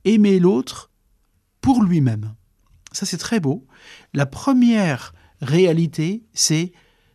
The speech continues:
euh, je veux que mon, que l'autre soit ce qu'il est. Et donc, j'accepte son histoire. J'entre dans son histoire avec le respect.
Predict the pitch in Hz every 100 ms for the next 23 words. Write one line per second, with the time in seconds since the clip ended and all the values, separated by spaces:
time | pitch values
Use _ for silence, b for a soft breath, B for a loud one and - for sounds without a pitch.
0 | b b _ - 147 127 120 - _ -
1 | 127 156 156 127 165 214 240 262 _ _
2 | _ _ - 151 147 143 143 - - 147
3 | 143 160 180 - 135 - 143 147 - 127
4 | - 117 104 104 _ _ _ _ _ B
5 | B B B B 147 151 277 151 160 -
6 | 247 - - _ _ _ _ _ _ _
7 | _ - - 120 127 - 107 - - _
8 | _ _ _ _ _ _ - 139 120 254
9 | 269 - - 139 139 131 123 120 117 -
10 | 143 131 110 110 107 113 - 143 139